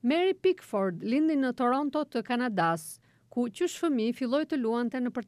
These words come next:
teatro. Në vitin një mijë nëntëqind e shtatë, kur ishte katërmbëdhjetë vjeçe, ajo arriti të bindë regjisorin e Broadway David Belasco, që t'i jepte një rol kryesor në njërën prej pjesëve të tij. Pas dy vjetësh ajo u lidh me një regjisor filmash,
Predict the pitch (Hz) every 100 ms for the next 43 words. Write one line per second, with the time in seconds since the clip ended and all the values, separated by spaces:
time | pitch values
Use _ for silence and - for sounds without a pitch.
0 | 254 240 196 156 - 160 - _ _ _
1 | _ _ _ _ _ _ 269 302 320 311
2 | 277 262 254 247 240 254 247 247 - 320
3 | - 269 247 247 254 240 277 277 254 233
4 | 185 170 160 247 339 - _ _ - 294
5 | 320 339 359 370 262 247 320 285 247 254
6 | 233 294 302 262 214 262 247 262 269 196
7 | 247 262 254 233 240 170 160 - 240 285
8 | - _ _ - - 302 339 339 285 269
9 | 277 - 254 240 - 285 320 311 247 247
10 | 285 294 294 285 208 208 196 208 196 180
11 | 143 - _ _ - _ _ _ _ _
12 | _ _ _ _ 220 202 254 285 370 403
13 | 330 302 294 285 302 269 254 254 240 233
14 | 254 247 - 240 185 202 262